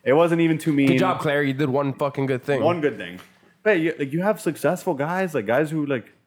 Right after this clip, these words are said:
Speaker 1: do cool
Speaker 2: Yo,
Speaker 1: things.
Speaker 2: bro, you can't hate on love, bro.
Speaker 1: Party City model.
Speaker 2: Hey, hey, hey.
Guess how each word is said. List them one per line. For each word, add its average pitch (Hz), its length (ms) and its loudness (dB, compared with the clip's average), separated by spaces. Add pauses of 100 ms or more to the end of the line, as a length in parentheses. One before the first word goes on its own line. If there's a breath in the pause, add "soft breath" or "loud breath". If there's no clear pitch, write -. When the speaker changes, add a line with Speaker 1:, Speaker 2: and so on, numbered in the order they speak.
(240)
Speaker 1:
do 165 160 4
cool 170 300 2
Speaker 2:
Yo, 117 60 4
Speaker 1:
things. 175 240 4
Speaker 2:
bro, 139 500 0 (200)
you 98 160 -2
can't 120 220 -2
hate 127 180 0
on 117 200 0
love, 120 240 0
bro. 113 240 -2 (120)
Speaker 1:
Party 175 280 0
City 170 340 -4
model. 117 420 -4
Speaker 2:
Hey, 107 80 -2 (100)
hey, 135 380 0
hey. 107 100 -4